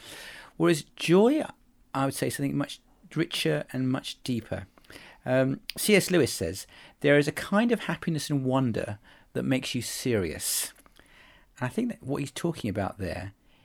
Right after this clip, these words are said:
is joy. And what I would argue is that all of us are on a long life quest for lasting fulfillment and joy. Mm. Now, whether we recognize it or not is another matter,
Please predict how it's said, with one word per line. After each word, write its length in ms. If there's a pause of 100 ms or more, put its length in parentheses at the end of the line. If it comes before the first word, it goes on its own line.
(240)
is 340
joy. 640
And 180
what 240
I 140
would 140
argue 340
is 140
that 140 (100)
all 240
of 100
us 340
are 120
on 80
a 80
long 280
life 320
quest 640 (400)
for 100
lasting 500
fulfillment 460
and 160
joy. 320 (140)
Mm. 240
Now, 220 (100)
whether 220
we 140
recognize 560
it 60
or 60
not 160
is 80
another 200
matter, 440